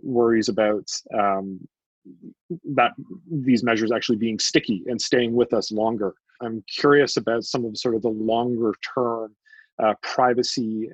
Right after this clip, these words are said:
and, um, uh, data implications, uh, when introducing, uh, sort of a, an app assisted, technology assisted, uh, easing. Um, I don't know, Sam, Ian, uh, sort of a jump ball for that one, but I think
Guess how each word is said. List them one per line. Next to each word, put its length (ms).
and, 480
um, 460
uh, 520
data 360
implications, 1040
uh, 220
when 580
introducing, 880
uh, 200
sort 200
of 80
a, 160
an 100
app 240
assisted, 420
technology 600
assisted, 500
uh, 160
easing. 280
Um, 320
I 60
don't 100
know, 80
Sam, 400
Ian, 320
uh, 220
sort 180
of 60
a 40
jump 260
ball 200
for 160
that 180
one, 180
but 120
I 100
think 200